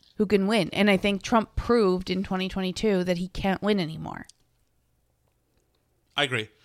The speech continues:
Speaker 2: I agree. Uh, and like, it, it was, like, giving a nod to what you were saying is, I think the only way that he could be possibly, uh, respond is if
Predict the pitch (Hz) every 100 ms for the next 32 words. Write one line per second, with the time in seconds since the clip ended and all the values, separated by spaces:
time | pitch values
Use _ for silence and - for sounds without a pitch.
0 | _ - - _ _ _ _ _ _ _
1 | - 165 143 135 104 110 _ _ _ _
2 | 135 131 123 120 - 147 135 131 156 160
3 | 160 147 143 147 131 143 139 131 _ _
4 | _ - _ - 87 - 147 - 160 151
5 | 120 120 135 127 127 113 113 135 117 110
6 | 104 - _ _ _ _ _ _ _ -
7 | 120 135 131 135 170 160 147 123 104 127
8 | - 120 113 - 143 139 - 117 104 101
9 | - _ - _ _ _ _ _ _ _
10 | _ _ _ _ _ - 113 113 135 -
11 | 123 110 98 92 - 107 104 101 -